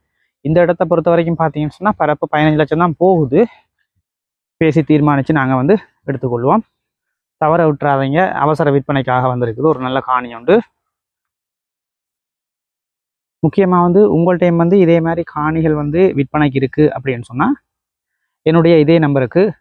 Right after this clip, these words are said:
அழைப்பு ஏற்படுத்துங்க. நாங்கள் வந்து எங்கள் நிலமன்ற இந்த YouTube தளத்துல விளம்பரம் செய்து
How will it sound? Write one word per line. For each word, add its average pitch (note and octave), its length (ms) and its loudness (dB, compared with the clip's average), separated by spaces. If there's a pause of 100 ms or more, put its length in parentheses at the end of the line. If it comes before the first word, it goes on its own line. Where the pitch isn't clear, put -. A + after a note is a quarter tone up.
(120)
அழைப்பு C3+ 300 -2
ஏற்படுத்துங்க. B2 460 -4 (240)
நாங்கள் B2 280 -2
வந்து C3+ 160 2 (600)
எங்கள் D#3+ 260 4
நிலமன்ற E3+ 440 2
இந்த C#3 140 0
YouTube C#3 380 0
தளத்துல C3 340 0
விளம்பரம் C3+ 480 0
செய்து C3+ 220 0